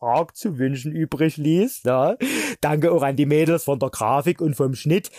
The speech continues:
die ja meine Larve und Stimme in den letzten Monaten wirklich in Dauerschleife ertragen mussten. Dafür mein herzlichstes Beileid. Und euch allen einen wunderbaren Restsommer, einen guten und vor allem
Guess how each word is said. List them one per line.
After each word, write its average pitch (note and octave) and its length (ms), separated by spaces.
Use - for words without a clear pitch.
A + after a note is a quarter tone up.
die F3 100
ja E3+ 160
meine C#3+ 260
Larve C3 400
und D#3+ 180
Stimme E3+ 380
in D#3 140
den D3 100
letzten D3 380
Monaten C#3+ 500
wirklich C#3 320
in C#3 180
Dauerschleife A#2 800
ertragen A2+ 520
mussten. D3 580
Dafür C#3+ 480
mein C3 160
herzlichstes B2+ 600
Beileid. C3 580
Und B3+ 240
euch F3+ 280
allen E3+ 260
einen E3 420
wunderbaren E3+ 960
Restsommer, E3 720
einen D3+ 280
guten F#3 380
und D#3+ 160
vor C3+ 140
allem C#3 200